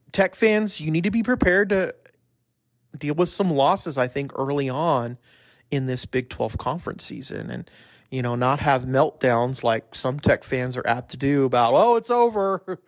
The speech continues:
<laughs> We're not even gonna get in the C B I." Um, because I, I do think this team, I believe, is, is as talented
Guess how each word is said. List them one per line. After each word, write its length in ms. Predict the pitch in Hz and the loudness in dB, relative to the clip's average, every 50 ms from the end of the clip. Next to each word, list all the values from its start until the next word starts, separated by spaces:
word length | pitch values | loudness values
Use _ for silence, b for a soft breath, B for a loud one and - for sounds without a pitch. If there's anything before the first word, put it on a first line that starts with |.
| B 175 | B -20
<laughs> 160 | B B B B | B B B B
We're 220 | - 233 285 320 | 4 6 6 6
not 180 | 320 302 294 294 | 6 4 2 2
even 200 | 302 302 302 294 | -2 -4 -2 2
gonna 200 | 311 302 302 302 | 2 2 2 2
get 220 | 302 320 320 320 | -2 -4 -2 -2
in 100 | 330 330 | -2 -2
the 120 | 330 339 | -4 -6
C 340 | - - - 233 269 311 370 | -6 -6 -6 -6 -6 -6 -6
B 180 | 359 370 370 403 | -6 -2 -2 0
I." 420 | 370 370 370 339 285 226 202 - - _ _ _ - - - | 0 0 -2 -2 -4 -4 -6 -8 -10 _ _ _ -20 -14 -10
Um, 340 | 156 156 151 143 143 139 139 | -8 -6 -6 -6 -6 -8 -10
because 200 | 143 143 185 165 | -12 -12 -8 -6
I, 180 | 185 196 220 - b b b b b | -6 -6 -6 -8 b b b b b
I 80 | - 190 | -4 -4
do 180 | 170 208 254 247 | -2 -2 -4 -4
think 540 | - - 208 190 175 170 - - - _ _ _ _ _ _ _ _ _ _ _ _ _ _ _ _ _ _ _ _ _ _ _ _ _ _ - | -4 -4 -4 -4 -4 -8 -12 -18 -20 _ _ _ _ _ _ _ _ _ _ _ _ _ _ _ _ _ _ _ _ _ _ _ _ _ _ -14
this 240 | 170 156 233 247 - | -8 -6 -6 -6 -6
team, 240 | - - 311 339 311 | -4 -4 -2 0 0
I 120 | 202 165 | 0 0
believe, 480 | 160 - 147 143 139 143 147 175 175 175 | -2 -4 -8 -8 -8 -8 -8 -8 -6 -6
is, 200 | 185 151 - - | -6 -8 -8 -8
is 280 | - 160 170 180 170 175 | -6 -4 -4 -4 -6 -6
as 300 | - 147 151 156 - - | -8 -6 -6 -6 -8 -12
talented 760 | - - - 143 143 156 170 170 - - 196 185 185 185 | -14 -12 -10 -8 -6 -6 -6 -8 -6 -4 -4 -4 -6 -8